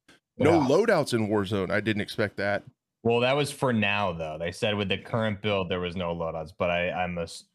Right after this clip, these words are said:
Speaker 2: assuming at launch there will be for sure. But it was
Speaker 1: They'll
Speaker 2: good to see. Refreshing, right? <laughs> For sure.
Speaker 1: It, it pla-, it looked like it will play more like a battle royale,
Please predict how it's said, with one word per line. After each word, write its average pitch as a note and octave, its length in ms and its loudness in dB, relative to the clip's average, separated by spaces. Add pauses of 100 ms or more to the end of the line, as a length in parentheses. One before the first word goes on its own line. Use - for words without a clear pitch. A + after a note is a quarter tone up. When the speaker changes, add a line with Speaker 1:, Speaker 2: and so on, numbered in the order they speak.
(120)
Speaker 2:
assuming A#2 400 -2
at G#2 140 0
launch G2 440 -2
there F2+ 140 -2
will E2 280 -8
be D2+ 180 -16
for - 180 -20
sure. D#2 340 -14
But F2 200 -12 (960)
it G2 80 -2
was G2 180 0
Speaker 1:
They'll C3 120 0
Speaker 2:
good F#2+ 180 -2
to F2 60 -10
see. E2+ 500 -8
Refreshing, A2 600 0
right? G2+ 440 -2
<laughs> B2 80 -2
For G2 160 -4
sure. A2+ 200 0
Speaker 1:
It, - 200 -2 (220)
it A#2 120 -6
pla-, B2+ 140 -4
it A#2 240 -2
looked C3+ 200 -2
like B2 160 0
it A#2 60 0
will A2 120 0
play A2+ 220 0
more G#2+ 200 0
like G#2+ 180 2
a G#2 60 0
battle G2+ 280 0
royale, G#2+ 500 2